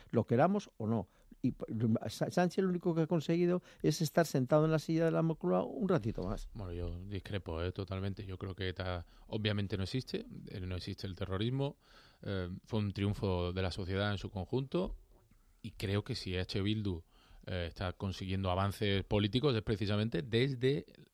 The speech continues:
Speaker 2: eh, una posición no violenta, desde, eh,
Speaker 1: Pero sí, sí,
Speaker 2: eh,
Speaker 1: sí,
Speaker 2: cuando
Speaker 1: sí,
Speaker 2: ha dejado de
Speaker 1: sí, Otegi es un
Speaker 2: legitimar,
Speaker 1: terrorista.
Speaker 2: cuando ha dejado, sí, sí, cuando, un ex terro-, bueno, sí, un, eh, fue, fue un terrorista y además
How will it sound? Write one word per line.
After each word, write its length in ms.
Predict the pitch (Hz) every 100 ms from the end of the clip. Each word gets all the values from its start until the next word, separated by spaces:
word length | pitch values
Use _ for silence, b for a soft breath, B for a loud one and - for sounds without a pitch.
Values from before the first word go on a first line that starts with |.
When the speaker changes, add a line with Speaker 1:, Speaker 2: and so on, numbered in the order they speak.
| _
Speaker 2:
eh, 480 | 110 95 90 90 87 - _ - _ _ _ _ _ _ _
una 220 | 110 101
posición 440 | 107 120 104 127
no 100 | 147
violenta, 480 | 156 104 107 104 87 b b -
desde, 560 | 104 101 92 104 98 b b b
eh, 360 | - 104 98 98
Speaker 1:
Pero 160 | - -
sí, 180 | -
sí, 100 | 90
Speaker 2:
eh, 40 | 87
Speaker 1:
sí, 300 | - 120 117
Speaker 2:
cuando 260 | - 127 131
Speaker 1:
sí, 40 |
Speaker 2:
ha 40 | 165
dejado 260 | 180 170
de 100 | 160
Speaker 1:
sí, 60 | 147
Otegi 80 | 120
es 60 |
un 100 | 131
Speaker 2:
legitimar, 300 | 131 135 151
Speaker 1:
terrorista. 520 | 143 117 107 120 156
Speaker 2:
cuando 220 | 113 107 120
ha 60 |
dejado, 400 | 139 - 139 135 -
sí, 200 | - 98
sí, 200 | 123 - -
cuando, 340 | 104 - 131
un 140 | 101 107
ex 180 | - -
terro-, 220 | - -
bueno, 180 | 131 131
sí, 180 | 139
un, 280 | - 104 104
eh, 380 | - 110 95 -
fue, 400 | - 135 147 139
fue 160 | - 131
un 100 | 131
terrorista 560 | 123 120 123 - 156 -
y 120 | 98
además 380 | 90 92 113